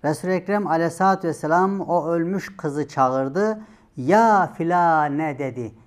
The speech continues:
Yani kızın adı ne diye soruyor Peygamber Efendimiz. O kızın adıyla, "Ey filan kız." diyerek Peygamberimiz sesleniyor. Dedi. Birden o ölmüş kız, "Lebbeyk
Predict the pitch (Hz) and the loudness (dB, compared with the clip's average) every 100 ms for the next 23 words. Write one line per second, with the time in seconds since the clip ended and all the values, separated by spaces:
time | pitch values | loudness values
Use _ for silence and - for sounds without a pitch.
0 | _ 196 175 170 196 208 185 185 196 175 | _ -2 -2 -2 -4 -2 0 0 -2 -2
1 | 156 147 - 175 156 147 190 185 143 135 | -2 -2 -2 -2 -2 -2 -4 -6 -6 -4
2 | 135 131 120 - 123 160 214 214 - - | -4 -4 -6 -8 -8 -6 -8 -10 -14 -20
3 | _ _ 180 180 190 175 185 180 160 170 | _ _ -6 -4 -4 -2 -2 -2 0 0
4 | 170 185 143 147 185 - _ _ 180 202 | 2 0 2 -2 -2 -8 _ _ 0 2
5 | 196 165 139 170 180 156 - 143 123 123 | 2 0 -2 2 2 2 -2 -6 -6 -2
6 | 151 180 196 - 160 147 143 139 135 160 | -2 0 -4 -2 -2 0 -2 -2 -2 -4
7 | 190 - 139 - 123 110 101 - - _ | -6 -8 -10 -8 -8 -8 -10 -14 -20 _
8 | _ _ _ _ _ 160 139 120 - - | _ _ _ _ _ -2 0 -4 -8 -20
9 | _ _ _ 143 202 190 160 175 175 175 | _ _ _ 2 4 4 2 0 0 -4
10 | 165 165 160 160 156 180 170 - 190 208 | -4 -4 -2 0 0 -2 -6 -8 0 2
11 | 208 202 - _ _ - 156 147 151 208 | 2 -2 -14 _ _ -2 -2 -2 0 2
12 | 214 196 180 160 143 - | 2 0 0 -2 -4 -8